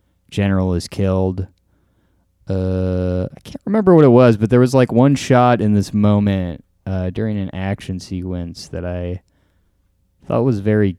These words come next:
good. Um, but I can't find it.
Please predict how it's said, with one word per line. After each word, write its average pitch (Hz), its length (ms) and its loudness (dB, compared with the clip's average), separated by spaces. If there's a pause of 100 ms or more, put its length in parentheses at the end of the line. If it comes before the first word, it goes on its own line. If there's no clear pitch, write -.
good. 90 480 -4 (1300)
Um, 92 1080 -4 (840)
but 117 300 -2 (1600)
I 123 60 -4
can't 127 200 2
find 143 220 4
it. 92 120 -2